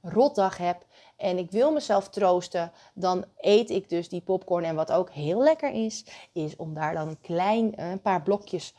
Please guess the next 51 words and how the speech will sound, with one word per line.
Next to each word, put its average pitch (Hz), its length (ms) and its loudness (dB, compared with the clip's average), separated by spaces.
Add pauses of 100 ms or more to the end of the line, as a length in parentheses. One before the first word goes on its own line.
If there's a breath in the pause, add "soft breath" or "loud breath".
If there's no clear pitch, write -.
(160 soft breath)
pure 240 280 4
chocola, 190 680 -2 (340 loud breath)
eh, 170 540 -6
ik 196 140 -6
heb 165 140 -6
dan 160 160 -6
de 156 80 -6
vij-, - 320 -4
vijfentachtig 175 580 -6
procent, 170 460 -8
eh, 165 200 -6
cacao, 220 440 0 (340 loud breath)
eh, 180 340 -2 (120)
te - 100 -6
smelten 233 680 -2 (280 loud breath)
en 180 160 -4
die 190 140 0
dan 175 160 -2
even - 380 -6
over 175 320 -2
de 170 60 -8
popcorn 165 520 -6
heen 156 300 -6
te 151 140 -8
doen. 175 320 -10 (300)
Dat - 100 -16
je - 80 -12
twee 208 260 6
blokjes 196 380 0
daarvan 156 300 -4
even 165 260 -8
smelt 190 340 0
in 180 100 -2
het 175 120 -6
pannetje. 170 360 -4 (920)
Dat - 20 -20
kun 160 100 -4
je 151 100 -4
gewoon 165 280 -4
doen 160 200 -4
nadat 160 300 -6
je - 60 -20
die 156 100 -12
popcorn 165 360 -6
in 160 80 -8
hetzelfde 165 380 -6
pannetje, 170 380 -4
dat 160 80 -10
maakt 147 180 -6
niet 160 120 -6
uit. 170 260 -6